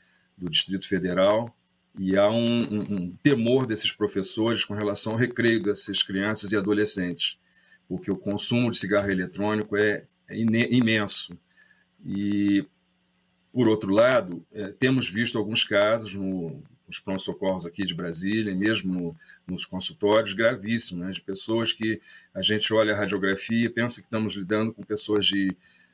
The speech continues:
de sessenta, setenta anos, e na verdade são jovens, né,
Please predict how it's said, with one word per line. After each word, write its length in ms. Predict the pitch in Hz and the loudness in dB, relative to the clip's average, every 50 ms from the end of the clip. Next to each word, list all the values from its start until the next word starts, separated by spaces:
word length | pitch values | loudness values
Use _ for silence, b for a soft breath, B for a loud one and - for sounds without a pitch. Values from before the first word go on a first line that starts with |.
| b b - | b b -14
de 160 | - - 82 | -10 -6 -2
sessenta, 680 | - - 107 95 - - - 110 110 117 120 113 - | -2 0 0 0 0 0 2 2 4 4 2 2 0
setenta 480 | 107 - - 101 - 107 104 98 - 101 | -2 -2 -2 -2 -2 -2 -4 -4 -2 -2
anos, 360 | 95 95 107 117 120 120 107 | -2 0 0 0 -2 -2 -4
e 20 | 113 | -4
na 80 | 110 | -4
verdade 340 | 104 110 104 101 101 104 101 | -2 -2 -2 0 0 0 0
são 220 | - - 107 110 | -2 -2 -4 -4
jovens, 500 | 101 - 92 92 92 90 82 87 82 - | -4 -2 0 0 0 0 -2 -6 -8 -10
né, 160 | 85 90 95 | -10 -12 -14